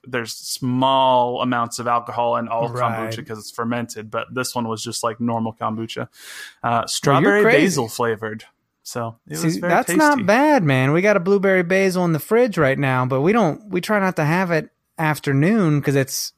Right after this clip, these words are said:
Speaker 2: you know, quite a bit of caffeine in there. So you're pretty
Speaker 1: Oh, really?
Speaker 2: nuts for having it at
Speaker 1: <laughs>
Speaker 2: night. <laughs>
Speaker 1: Well, uh, I was on, uh, Kansas City time, and I had to stay up for a, uh, Timber Sporting K C game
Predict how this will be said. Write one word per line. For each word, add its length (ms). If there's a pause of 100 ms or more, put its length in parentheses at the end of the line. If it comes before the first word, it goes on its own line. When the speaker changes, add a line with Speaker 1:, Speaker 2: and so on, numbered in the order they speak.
(100)
Speaker 2:
you 100
know, 160
quite 220
a 40
bit 140
of 80
caffeine 460
in 160
there. 220
So 380 (420)
you're 200
pretty 200
Speaker 1:
Oh, 120
really? 180
Speaker 2:
nuts 180
for 140
having 300
it 180
at 60
Speaker 1:
<laughs> 0
Speaker 2:
night. 420 (420)
<laughs> 180 (840)
Speaker 1:
Well, 280
uh, 40
I 340
was 220
on, 360
uh, 420 (160)
Kansas 300
City 200
time, 380
and 300
I 180
had 160
to 40
stay 280
up 180
for 380
a, 300
uh, 400 (280)
Timber 340
Sporting 400
K 160
C 240
game 260